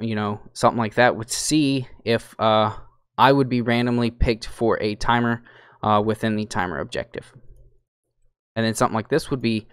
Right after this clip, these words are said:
scoreboard players add, remove, or set for the target objective.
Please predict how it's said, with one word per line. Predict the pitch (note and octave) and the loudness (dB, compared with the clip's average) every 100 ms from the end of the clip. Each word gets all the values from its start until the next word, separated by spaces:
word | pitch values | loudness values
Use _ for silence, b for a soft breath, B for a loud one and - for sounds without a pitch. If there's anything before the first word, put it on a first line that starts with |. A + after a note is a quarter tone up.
| b b b | b b b
scoreboard | - - D#3 D3+ D#3 | -16 0 2 4 2
players | - C3 B2+ A#2+ | 4 4 4 0
add, | - A2+ A#2 A#2 | 0 2 2 0
remove, | A2+ A2 A2 - | -2 0 -2 -2
or | A2 | -6
set | - - F3 D#3 A2 - _ - | -4 2 4 4 4 -2 _ -4
for | B2 | 0
the | A2 | 0
target | A2 G#2 G2+ - | 0 -2 -2 -6
objective. | G#2 A2+ A2+ - - | -4 -2 -2 -6 -16